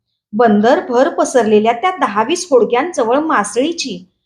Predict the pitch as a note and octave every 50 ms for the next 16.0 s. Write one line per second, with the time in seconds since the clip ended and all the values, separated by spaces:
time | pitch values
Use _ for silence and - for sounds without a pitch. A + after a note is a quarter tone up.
0 | _ _ _ - D4 F4 G4 F#4 - E4 C4+ A#3 A3 A3+ B3+ B3+ F4 F4 C#4 D4
1 | D4+ F#4+ - - - - A3+ G#3+ G#3+ A#3 A#3+ B3+ B3+ F4+ G4 F#4+ C#4 C#4+ A#3 G#3
2 | G#3+ A3+ B3+ B3+ C#4 D4+ D4+ F4+ F#4 F4+ - C#4 A#3 G#3 G3+ G3+ G#3+ G3 F#3+ F#3+
3 | F#3+ - _ _ _ _ _ _ _ _ _ _ _ - G#3 G#3 A#3+ A#3 A3+ G#3+
4 | A3+ - D#4 E4+ E4 - D4 B3 A#3 A3+ B3 D4+ E4+ - E4 B3+ B3 - D4+ E4
5 | E4 - D#4 A#3+ G#3+ G#3 G3+ A3+ B3+ A3 G#3+ - - - _ _ _ _ _ -
6 | A#3+ B3+ B3+ A3+ G#3+ A3 B3 C#4 C#4 F4 G4+ G4+ - - - D4+ B3 A#3 A#3 B3
7 | B3+ B3 B3 C4 D4 C#4+ - F4+ F#4+ F#4+ D#4+ C4+ A#3 A3 A3 B3 D#4 F#4 F#4+ D#4+
8 | C4+ C4 B3 B3+ - - A#3 B3 A#3+ - E4+ G4 F#4+ D#4+ B3 A3+ C4 A#3+ A3+ A3
9 | B3+ D#4+ F4 F4 C#4 A#3 B3 D4 E4 E4 C#4 B3+ A#3+ G#3 A#3 C4 F4 F#4 D4 B3+
10 | A#3 A3 A#3 C4 D#4 G4 - _ _ _ _ _ _ _ _ _ - C#4+ C#4 C4+
11 | C#4 B3+ B3 A#3+ - - G4+ F#4+ F#4 C#4 A3+ A3 A#3+ D4 F4+ - - C#4+ A#3 A3
12 | G#3 A3+ B3 C#4 C#4+ C#4+ F4+ F#4 G4+ G4 F4 C#4+ A#3 G#3+ A3 A3+ C4 E4 E4+ -
13 | - C#4 A3+ A3 A3 A3 A3 C4 D4 F4+ F4 F4+ D4 A#3 G#3 G3+ G#3+ B3+ D#4+ F4+
14 | E4 C#4 - - - A3 A3 A#3 B3 B3+ C#4 D#4+ - - - - C4+ A3 G#3 G#3+
15 | G#3+ C4 C#4+ D4 C#4 B3+ - - F4 E4+ D4+ A#3+ - - - A3 B3 C#4 - _